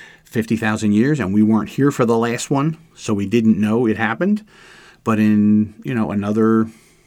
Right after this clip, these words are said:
forty-eight thousand years, we might have the same thing. Are we going to eventually turn around at some point and start moving towards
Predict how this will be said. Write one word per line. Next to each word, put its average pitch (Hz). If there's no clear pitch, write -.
forty-eight 113
thousand 110
years, 135
we 117
might 95
have 98
the 95
same 101
thing. 123
Are 107
we 110
going 110
to 110
eventually 107
turn 113
around 120
at 98
some 151
point 113
and 104
start -
moving 110
towards 110